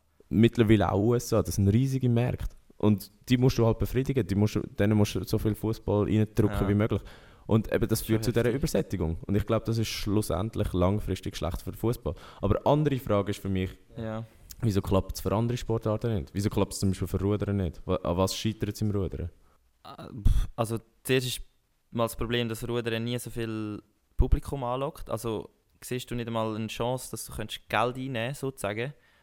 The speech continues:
Speaker 2: Und das liegt einfach daran, dass einfach das Rudern an und für sich, wie es ausgetragen wird, auf einer Strecke von A nach B, zwei Kilometer, sechs, sechs Boote, die gegeneinander fahren,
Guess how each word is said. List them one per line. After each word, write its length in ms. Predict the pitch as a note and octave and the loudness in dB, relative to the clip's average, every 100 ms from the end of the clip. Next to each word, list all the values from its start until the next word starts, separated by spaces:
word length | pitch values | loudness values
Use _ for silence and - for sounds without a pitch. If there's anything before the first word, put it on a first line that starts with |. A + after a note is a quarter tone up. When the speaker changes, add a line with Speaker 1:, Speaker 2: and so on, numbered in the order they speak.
| - | -12
Speaker 2:
Und 180 | A#2+ - | -10 -8
das 100 | A2+ | -6
liegt 160 | A#2+ | -2
einfach 220 | G#2+ G#2+ - | -2 -2 -6
daran, 280 | G#2+ G#2 | -4 -4
dass 140 | G#2 A2+ | -4 -6
einfach 320 | G#2 - - - - _ _ _ | -6 -8 -14 -16 -20 _ _ _
das 140 | - A#2 | -10 -4
Rudern 280 | A#2 A2+ G#2 | -2 0 0
an 180 | A2+ A#2+ | 0 -2
und 80 | - | -4
für 100 | A2 | -4
sich, 220 | - A2+ - - _ _ _ _ _ _ _ _ | -4 -8 -10 -12 _ _ _ _ _ _ _ _
wie 100 | A2+ | -8
es 180 | A#2 - | -6 -6
ausgetragen 520 | C3 C3+ - C3 A#2+ | -6 -6 -2 0 2
wird, 340 | B2 A#2+ - - _ _ | 0 -4 -6 -18 _ _
auf 160 | - A#2+ | -4 -4
einer 140 | A#2 | -4
Strecke 640 | - A#2+ B2+ - B2+ A#2 - | -4 -4 -6 -6 -8 -8 -10
von 160 | - - | -6 0
A 160 | A2+ A#2 | 2 2
nach 220 | A2+ - | 4 4
B, 400 | A2+ A#2+ B2+ - _ - | 4 -2 -6 -8 _ -8
zwei 220 | A#2+ B2 | -4 -4
Kilometer, 800 | - B2 B2 A#2+ A#2 - A2+ G2 _ _ | -4 -4 -2 -2 -4 -6 -8 -8 _ _
sechs, 440 | - A2+ - - - | -4 -2 -2 -10 -12
sechs 380 | - A#2+ A#2+ - | -6 -4 -4 -8
Boote, 380 | - B2 B2+ B2 | -2 -2 -2 -4
die 40 | |
gegeneinander 380 | A#2+ A2+ A2+ A2+ | -4 -2 -2 -6
fahren, 380 | - A2+ B2+ | -2 0 2